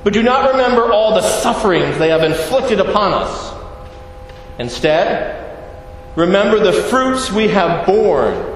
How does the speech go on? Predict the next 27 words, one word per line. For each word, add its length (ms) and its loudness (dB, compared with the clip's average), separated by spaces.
because 480 0
of 140 0
this 200 0
suffering, 500 0
our 120 2
fellowship, 680 0
our 240 0
loyalty 640 2
to 100 -2
one 200 0
another, 400 0
our 140 0
humility, 840 2
our 300 0
courage, 540 0
our 180 0
generosity, 880 2
the 100 -4
greatness 680 2
of 120 2
heart 560 -2
that 100 -2
has 160 -2
grown 480 2
from 140 2
this 260 2
trouble. 560 -2